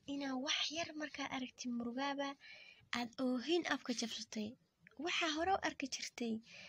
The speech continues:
baa markaa hadda daawatay, waxaas aragtay adigoo ooynaysid, adigoo u dulqaadan kari waayey. Taas haddaad isku aragtina, uur ayaa jiro, dhakhtarka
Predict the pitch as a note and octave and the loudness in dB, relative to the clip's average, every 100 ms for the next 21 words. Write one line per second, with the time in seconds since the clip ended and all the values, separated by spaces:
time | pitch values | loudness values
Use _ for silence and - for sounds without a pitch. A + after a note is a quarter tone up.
0 | - - - D4 D4+ E4 E4 D4+ D4 D#4 | -16 -12 -4 0 0 0 2 2 2 -2
1 | - C4 B3+ A#3+ A#3 A#3 A#3+ B3+ B3+ - | -4 0 2 2 0 -2 -2 -2 -4 -6
2 | A#3+ A3+ - A#3+ A#3 D#4+ D#4 D4+ - D#4 | -8 -8 -8 -4 0 4 4 4 2 4
3 | D#4 D4+ C#4+ D4+ - C4 D4+ D4 - E4+ | 4 4 2 0 0 0 0 0 0 0
4 | E4 D#4 - C4+ C#4+ E4 D#4+ D#4+ C#4+ C4+ | 0 2 2 2 2 0 0 2 2 2
5 | C4+ C4+ - - - - - C#4 D#4 E4 | 0 -2 -6 -8 -10 -10 -8 0 2 4
6 | E4 - F4+ E4 D4+ - D#4+ D4+ D4+ - | 2 2 2 4 2 0 0 0 -2 -12
7 | - _ _ - _ _ D#4+ F4+ - C4+ | -20 _ _ -20 _ _ 2 2 2 2
8 | C4 B3+ B3+ B3 B3 - D4+ D#4 E4+ | 2 0 0 0 -4 -2 -2 -2 -2